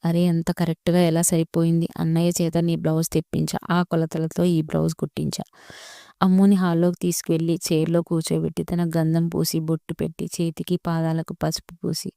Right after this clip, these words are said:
గాజులు వేసి, తనకు తీపి తినిపించి చేయవలసిన కార్యక్రమం అంతా పూర్తి చేసింది కార్తీక. సంజు కాళ్ళకు నమస్కరిస్తూ ఉంటే, "మీ ఆయనకి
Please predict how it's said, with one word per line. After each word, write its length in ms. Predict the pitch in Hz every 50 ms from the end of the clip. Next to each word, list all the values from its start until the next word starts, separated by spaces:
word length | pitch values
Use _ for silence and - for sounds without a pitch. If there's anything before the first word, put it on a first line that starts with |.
| _ _ _ _ _ _ _ _ -
గాజులు 380 | - 214 214 214 202 208 208
వేసి, 300 | 208 196 185 185 185 208 -
తనకు 840 | - - 240 233 233 240 233 233 220 - - _ _ - - 214 208
తీపి 360 | - - 208 185 185 - 190
తినిపించి 520 | - 202 196 185 - 180 175 180 180 196
చేయవలసిన 580 | - - 196 190 185 185 180 180 185 - 208 202
కార్యక్రమం 640 | 185 - 185 190 185 175 - 180 180 175 175 175 170
అంతా 220 | 170 165 - 165
పూర్తి 380 | - - - 175 175 - - 175
చేసింది 520 | 175 170 165 - - 170 165 165 170 165 - - _ -
కార్తీక. 380 | - 175 165 - - - - - - - _ _ _ _ -
సంజు 280 | - 185 175 175 180
కాళ్ళకు 380 | 185 - - 185 175 175 175 180
నమస్కరిస్తూ 640 | 175 175 175 170 - - 180 175 170 - - - 170
ఉంటే, 320 | 170 170 165 165 175 175
"మీ 180 | 170 165 165 165
ఆయనకి 580 | 160 156 156 160 170 170 175 - - - 175